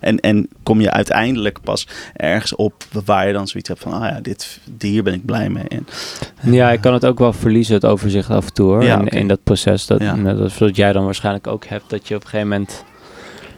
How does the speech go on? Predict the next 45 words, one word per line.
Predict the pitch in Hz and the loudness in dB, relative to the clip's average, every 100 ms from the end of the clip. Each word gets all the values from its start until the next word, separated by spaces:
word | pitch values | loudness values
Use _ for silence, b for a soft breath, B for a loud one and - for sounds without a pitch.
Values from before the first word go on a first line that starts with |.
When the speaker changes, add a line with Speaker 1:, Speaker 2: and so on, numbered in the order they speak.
| - | -4
Speaker 2:
zo | - 104 | 2 2
diep | 104 104 | 2 2
erin | 107 110 104 | 2 2 0
zit | 95 95 | 0 0
dat | 101 | 0
je | - | 0
niet | 101 | 0
meer | 98 98 | 2 4
hoort | 92 98 | 4 2
wat | 95 92 | 2 0
goed | - 101 - | 2 0 2
en | 90 | 0
wat | 90 - | 0 -2
slecht | - 135 131 - | 2 4 4 2
Speaker 1:
Ja, | |
Speaker 2:
is. | 98 - | 0 2
En, | 98 98 | 2 2
Speaker 1:
ja. | |
Speaker 2:
en | 110 98 | 2 4
dat | 95 - | 4 4
je | |
moe | 101 104 107 | 4 6 4
wordt | 101 101 - | 4 2 2
en | 95 | 0
je | 95 - | 0 2
takes | 95 92 | 2 2
Speaker 1:
Ja. | - | 0
Speaker 2:
inderdaad | 92 92 92 | 2 2 2
niet | 98 | 0
beter | 95 92 95 104 | 2 2 2 2
worden. | 101 101 | 4 4
Speaker 1:
Ja. | 101 | 6
Speaker 2:
Maar | 101 95 B B B B B B B B B B _ | 4 2 B B B B B B B B B B _
ik | - 110 | -2 0
kan | - 107 | 2 4
mezelf | 107 110 107 104 | 4 4 4 4
ook | 117 104 | 0 4
bij | 107 | 4
het | 104 | 4
opnemen | 117 110 107 104 | 2 2 4 2
van | 98 110 | 2 2
die | 104 | 2
demo's | 95 95 101 101 98 | 4 2 4 4 2
en | 101 95 | 0 0
zo | 101 95 95 92 | 2 4 2 0